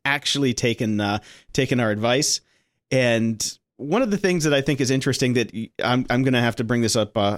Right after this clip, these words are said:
on the show a little bit later, so Brian can make fun of me too. I got an email this week from Microsoft saying that somebody accessed my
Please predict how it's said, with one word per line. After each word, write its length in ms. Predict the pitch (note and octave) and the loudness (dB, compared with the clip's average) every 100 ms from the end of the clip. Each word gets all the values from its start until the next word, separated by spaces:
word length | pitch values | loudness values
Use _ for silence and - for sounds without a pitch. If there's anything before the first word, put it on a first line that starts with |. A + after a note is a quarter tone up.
| - - | -6 -6
on 160 | A2 | -2
the 60 | G2+ | -2
show 380 | - G#2+ G#2 - | 0 0 0 -2
a 100 | G#2 | -4
little 220 | G#2+ G#2+ | -2 -2
bit 140 | A2 | -2
later, 280 | G#2+ G#2+ G#2 | 0 2 2
so 140 | G2+ A2 | 0 -2
Brian 260 | A2 A2+ | 0 0
can 140 | A2 G2+ | 0 -2
make 180 | G2+ | -2
fun 160 | - G#2 | -2 -2
of 60 | G2 | -2
me 120 | G2 | -2
too. 300 | - A#2+ G2+ _ _ - - | 0 -2 -2 _ _ -18 -6
I 60 | F3+ | -2
got 160 | A3+ | 0
an 160 | F3+ D#3+ | 0 0
email 340 | F3+ D#3+ B2+ | 0 2 2
this 200 | A#2 A2 | 0 -2
week 280 | A#2 A#2 A#2 | -2 -2 -4
from 360 | - A#2+ G#2+ G#2 | -2 0 0 0
Microsoft 600 | B2 C#3 A2+ - F#2 F2+ | 0 0 -2 0 0 0
saying 240 | - B2+ A#2+ | 0 0 0
that 100 | G2+ | 0
somebody 420 | - F#3+ A3+ - | 0 0 0 -2
accessed 640 | B2+ C3+ - A2 A#2+ - - | -4 -2 -2 0 0 -2 -4
my 460 | A#2+ A2 G#2 A2 | -2 0 0 -2